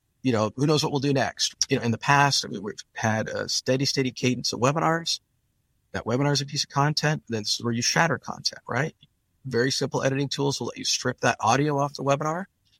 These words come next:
Now you've got an M P three file. Well, you push that into your podcast. So now you can start promoting a podcast to your audience.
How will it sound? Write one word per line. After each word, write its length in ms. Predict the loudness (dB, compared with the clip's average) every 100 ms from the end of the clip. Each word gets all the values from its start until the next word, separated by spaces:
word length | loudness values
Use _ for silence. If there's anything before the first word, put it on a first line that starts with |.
| _
Now 100 | -2
you've 120 | 0
got 140 | 0 0
an 80 |
M 80 | -2
P 140 | -4 -6
three 200 | -6 -6
file. 320 | -4 -6 -10 _ _ -4
Well, 80 | -4
you 80 |
push 260 | -2 0 2
that 160 | 2 2
into 160 | 2
your 140 | 0 2
podcast. 720 | 2 0 -4 -10 -4 -4 -4
So 180 | -6 -2
now 100 | -2
you 120 | -2
can 80 | -4
start 240 | -4 -4
promoting 300 | -4 -4 -4
a 40 | 2
podcast 540 | 4 4 2 -2 -2
to 80 | -4
your 140 | -8
audience. 400 | -8 -10 -4 -4